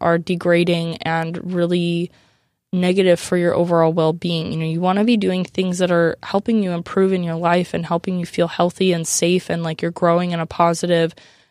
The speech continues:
direction. And I understand that, you know, doing certain things might expose you to a different way of living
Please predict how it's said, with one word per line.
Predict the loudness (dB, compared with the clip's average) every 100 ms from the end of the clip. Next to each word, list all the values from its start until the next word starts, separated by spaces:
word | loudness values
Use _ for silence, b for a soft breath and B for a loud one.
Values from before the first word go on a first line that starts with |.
| _
direction. | 2 2 2 0 0 0
And | -2
I | -2
understand | -4 -4 -4 -2 -2 0
that, | -2 -4 -8 _ _ _ _ _ _ _
you | -6
know, | -4
doing | -4 -4 0 0
certain | 0 0 -2
things | -2 -2 0 -2
might | -2 -2
expose | -2 -6 0 0 2 0
you | -2
to | -2 -2 0 0
a |
different | 0 -2 0 0 2 0 -4 -8 -8 -12 _ _ _ _ -4
way | 2 4 6 4
of | 0 2 2 2 0 -4 -12
living | 0 2 4 2 0 -4 -8